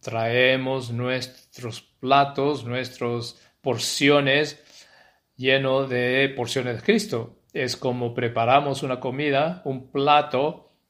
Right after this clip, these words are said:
para esta fiesta de amor y lo traemos a la reunión. Platos llenos de Cristo,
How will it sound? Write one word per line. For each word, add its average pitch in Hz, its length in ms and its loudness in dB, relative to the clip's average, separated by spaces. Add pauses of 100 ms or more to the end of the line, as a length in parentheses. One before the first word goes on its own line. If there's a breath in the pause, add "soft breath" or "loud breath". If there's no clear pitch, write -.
(560 loud breath)
para 117 320 -2
esta 123 460 -2
fiesta 135 380 0
de 131 100 2
amor 160 320 2
y 135 60 0
lo 120 120 -2
traemos 123 400 0
a 127 60 -2
la 120 120 2
reunión. 120 640 -2
Platos 131 460 0
llenos 139 460 2
de 135 160 -6
Cristo, 165 680 0